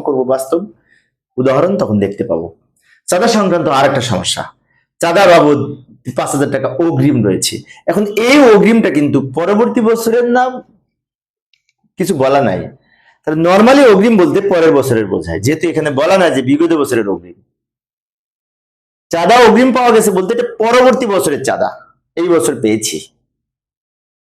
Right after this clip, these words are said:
তার মানে কি চাঁদার সাথে অগ্রিম থাকলে বাদ যাবে। তাহলে এখানে লিখব চাঁদা প্রাপ্তি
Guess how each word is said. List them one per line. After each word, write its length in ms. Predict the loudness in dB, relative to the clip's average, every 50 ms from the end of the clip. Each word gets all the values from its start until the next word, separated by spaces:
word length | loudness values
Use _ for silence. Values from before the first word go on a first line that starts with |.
| -10
তার 100 | -6 -2 2
মানে 140 | 2 2
কি 120 | 2 2 0 -2
চাঁদার 240 | -2 -2 0 0 0 0
সাথে 120 | 0 0
অগ্রিম 280 | 0 0 2 2 2 2
থাকলে 180 | 0 0 0 0
বাদ 160 | 0 0 0 0 0
যাবে। 140 | -2 -2 -4 -8 -12 -18 _ _ _ _ _ _ _ _ _ _ _ _ _ _ _ _ _ _ _ _ _ _ _ _ _ _ _ _ _ _ _ _ _ _ _ _ -4
তাহলে 140 | -2 0 0
এখানে 200 | 2 2 2 2
লিখব 260 | 2 0 0 0 0 -2 -2 -6 -8 -10 -14 -18 _ _ _ _ _ _ _ _ _ _ _ _ _ -10
চাঁদা 220 | -6 -2 0 2 2 2
প্রাপ্তি 340 | 2 0 0 -2 -4 -4 -6